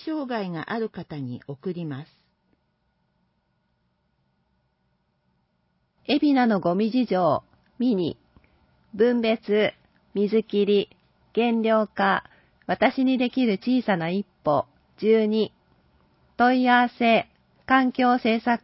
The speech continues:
Speaker 2: 課。電話、零四六、二三五、四九二三。ゴミの分別へのご協力、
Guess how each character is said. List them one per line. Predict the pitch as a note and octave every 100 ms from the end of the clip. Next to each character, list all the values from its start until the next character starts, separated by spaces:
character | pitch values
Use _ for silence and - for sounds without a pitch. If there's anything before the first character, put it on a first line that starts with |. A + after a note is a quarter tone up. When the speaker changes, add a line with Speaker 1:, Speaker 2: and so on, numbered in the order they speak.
| _
Speaker 2:
課。 | G#3+ G#3+ - _ _ _ _ _ _
電 | A3 B3+ B3
話、 | B3 A#3 - _ _ _ _ -
零 | B3+ C#4 C#4
四 | C4+ C4
六、 | F#3 F3+ - F3+ E3+ - _ _ _
二 | A3+ B3+ C4
三 | C4 B3+ G#3 D3+
五、 | E3 F3+ - _ _ _
四 | G#3+ B3+ B3+
九 | - C#4 B3+ F3+
二 | F#3 G3 G3
三。 | G3+ F#3 C#3 - _ _ _ _ _ _ _ _ _ _ _ _ _ _ _ _ _ _ -
ゴ | G#3
ミ | D4
の | D4+ D4+
分 | C4+ C4+
別 | C4 - B3
へ | B3+
の | A#3
ご | F3+ F#3
協 | G#3 G#3+
力、 | G#3 G#3 - G3 G3